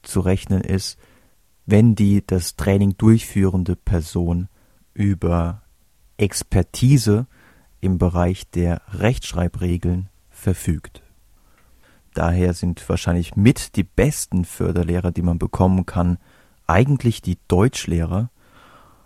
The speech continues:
Die sind allerdings häufig nicht so leicht zu bekommen, weil die haben ja schon einen Job. Demzufolge kann man sich nach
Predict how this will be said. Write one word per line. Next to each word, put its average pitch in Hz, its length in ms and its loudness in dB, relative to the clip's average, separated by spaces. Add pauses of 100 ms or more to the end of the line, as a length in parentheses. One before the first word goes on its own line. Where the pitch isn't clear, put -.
(440)
Die 113 140 2
sind 120 180 2
allerdings 107 480 4
häufig 104 540 0
nicht 104 300 -2
so 95 100 0
leicht 90 240 0
zu - 80 -8
bekommen, 117 420 0
weil 87 160 0
die 85 140 -2
haben 92 300 -2
ja 87 120 0
schon 87 200 -4
einen 82 200 -2
Job. - 200 -2 (1000)
Demzufolge 87 960 -2 (440)
kann 98 180 -2
man 95 140 2
sich - 340 -8
nach 85 400 -4